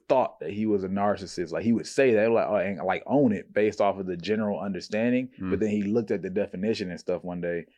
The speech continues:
Speaker 1: and was like, "Wait, nah, I don't identify with, with that." So,
Speaker 2: Person. Oh.
Speaker 1: a person who has an excessive interest or admiration of themselves.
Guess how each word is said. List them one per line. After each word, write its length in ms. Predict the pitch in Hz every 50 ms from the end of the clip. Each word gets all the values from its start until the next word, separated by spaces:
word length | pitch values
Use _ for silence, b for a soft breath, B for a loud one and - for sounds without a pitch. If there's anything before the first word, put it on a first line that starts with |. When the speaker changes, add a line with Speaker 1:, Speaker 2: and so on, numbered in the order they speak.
| _ -
Speaker 1:
and 100 | - 95
was 100 | 95 90
like, 180 | 92 87 85 85
"Wait, 220 | 95 95 87 80 85
nah, 260 | 92 85 82 80 76 87
I 40 | 92
don't 100 | 90 78
identify 680 | 78 87 85 82 95 92 87 82 - 87 82 80 78 78 - _ _ _ _ _ _ _ -
with, 280 | - 78 78 78 80 -
with 240 | 76 80 80 73
that." 240 | 80 82 78 65 - - _ _ _ _ _ _ -
So, 320 | - 110 101 98 92 92 87
Speaker 2:
Person. 340 | - - - - - - - _ _ - 85
Oh. 180 | 85 82 80 - _ -
Speaker 1:
a 80 | - 98
person 460 | - - 170 190 202 196 - 190 175
who 180 | 160 170 165 156
has 460 | 139 135 131 131 123 110 - - _ _ _ _ - -
an 100 | 110 107
excessive 720 | 98 - - - - 170 170 165 - - 156 151 151 -
interest 420 | - 135 135 135 135 143 139 139 -
or 240 | 110 110 107 104 - - -
admiration 760 | - 107 117 113 87 117 120 110 104 104 104 101 - 110 101 -
of 160 | 85 92 90
themselves. 680 | 98 95 90 - - 92 85 71 - - - -